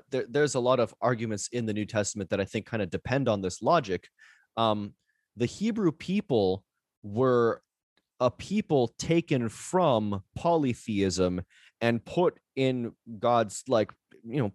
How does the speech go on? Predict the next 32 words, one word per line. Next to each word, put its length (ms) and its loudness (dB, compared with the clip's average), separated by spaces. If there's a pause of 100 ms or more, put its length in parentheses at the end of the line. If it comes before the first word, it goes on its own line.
(240)
proverbially 440 0
speaking, 420 -4
ten-step 560 -2
program 560 0 (680)
to 120 2
move 520 2
them 180 2
towards 360 0
monotheism 720 0
proper, 520 -2 (280)
right? 260 2 (400)
And, 200 2
and 240 0
scholars 460 0
will 120 2
say, 500 2
you, 240 -4 (100)
you 140 -2
know, 80 2
t-, 200 -12
in, 120 -2 (140)
in 120 -4
some 220 0
cases 400 0
that, 180 4
like, 240 0 (360)
it's 220 0
even 280 2
difficult 580 0
to 120 -4
quantify 840 0 (540)
Israelite 840 0